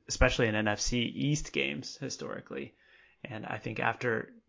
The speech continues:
the Daniel Jones performance last week, and I did read that either one or both of those receivers are trending to be back in the lineup this weekend against Dallas. So I think the Giants offense is gonna have some success, and even though it is a pretty big total, up to fifty-two now,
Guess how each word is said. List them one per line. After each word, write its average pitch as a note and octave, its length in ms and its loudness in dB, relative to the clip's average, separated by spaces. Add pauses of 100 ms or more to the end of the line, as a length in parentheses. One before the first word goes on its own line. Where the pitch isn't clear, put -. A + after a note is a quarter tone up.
(140)
the B2+ 160 2
Daniel A2+ 360 2
Jones A2+ 280 0
performance A2+ 520 -2
last G#2+ 280 2
week, A2 380 -2
and A2+ 280 2
I A2 80 2
did A#2+ 240 4
read A#2 380 2
that G#2+ 280 4 (340)
either A#2 240 -2
one A#2 220 4
or A#2 60 2
both A2+ 240 2
of A2+ 40 -6
those A2 220 -2
receivers A2 540 -2
are A2+ 80 -4
trending A2 320 -2
to G#2 100 -8
be A2 100 -2
back A2 240 0
in A2+ 60 -4
the G2+ 80 -8
lineup G#2 440 -2
this - 180 -6
weekend - 280 -6
against - 280 -6
Dallas. - 440 0 (460)
So - 180 -4
I - 140 2
think A#2+ 180 -2
the A#2+ 120 -2
Giants A2 340 -2
offense A2 400 0
is - 100 -6
gonna G2+ 220 -4
have G#2+ 160 -2
some A2+ 160 -6
success, - 520 -2
and - 180 -6 (580)
even A2 220 -2
though G#2 160 0
it G#2 60 0
is A2 120 2
a G#2+ 60 -4
pretty - 180 2
big G#2 160 -2
total, G#2+ 380 2
up G2+ 140 -4
to A2+ 60 -4
fifty-two A2+ 560 -2
now, G2+ 360 -2